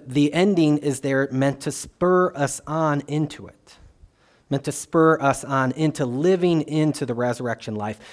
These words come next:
in which Christ has promised us. But it's a very weird way to end a gospel nonetheless. Even the, the, the Greek construction of the final word is like nothing ends that way except for one sentence in Genesis.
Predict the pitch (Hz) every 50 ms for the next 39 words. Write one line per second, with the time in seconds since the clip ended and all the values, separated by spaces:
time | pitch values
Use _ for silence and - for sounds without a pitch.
0 | - _ - 135 131 135 - - - - 127 120 113 - - - 110 - - -
1 | - 143 135 120 98 101 - - - - - - - - - - - - - -
2 | _ _ _ _ _ _ _ _ _ _ _ _ _ _ _ _ _ _ _ _
3 | _ _ _ _ - 208 185 180 - 185 190 269 277 220 180 147 135 160 165 170
4 | 156 135 127 135 147 151 147 139 123 - - - - 131 135 127 117 123 127 120
5 | 123 123 - - 120 117 120 117 117 127 143 147 - - - 196 202 202 190 175
6 | 160 151 - 160 156 147 143 139 139 151 135 - 156 165 160 160 - - - -
7 | 160 143 - - 139 120 107 123 - - 143 143 143 135 117 120 135 135 131 127
8 | 110 110 101 - 131 120 117 - - 135 - 131 127 165 156 165 170 165 165 151
9 | 127 113 - 131 131 139 131 - 127 117 104 123 117 113 107 - - 131 - -
10 | 127 117 123 127 123 117 - - 131 120 - 127 110 - - 117 101 98 104 110
11 | 110 107 107 - - - - - - - - -